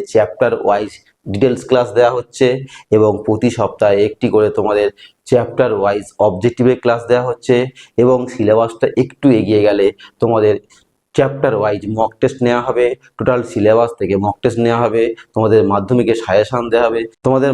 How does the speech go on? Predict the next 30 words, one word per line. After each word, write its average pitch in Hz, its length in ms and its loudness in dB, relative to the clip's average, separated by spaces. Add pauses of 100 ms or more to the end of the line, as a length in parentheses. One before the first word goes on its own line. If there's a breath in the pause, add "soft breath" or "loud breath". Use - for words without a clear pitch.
মাধ্যমিকের 123 500 0 (120)
প্রয়োজনীয় 107 380 2 (140)
সমস্ত 135 380 0 (120)
রকমের 101 380 -4
ক্লাসগুলো 104 400 0 (220)
এই 139 160 4
চ্যানেলে 104 340 -2
তোমাদের 107 240 2 (120)
ক্রমাগত 104 380 0 (140)
দেওয়া 98 200 0
হবে। 101 160 -2 (340)
আর 120 80 -2 (180)
ক্লাসটা 131 460 0
তোমাদের 107 260 -2 (140)
দরকার 107 300 0 (140)
মনে 107 200 -8
হলে 120 180 2 (460)
একটু 110 300 -2
বন্ধুদের 110 400 2
মধ্যে 104 180 -2 (100)
শেয়ার 113 240 0 (100)
করে 117 220 4
দিও 120 160 2 (640 soft breath)
এবং 135 240 2 (200)
পাশে - 280 -4
থাকা 113 180 -2 (120)
বেল 127 160 2 (120)
আইকনে 107 360 -4 (120)
ক্লিক 135 200 2 (120)
করে 107 140 4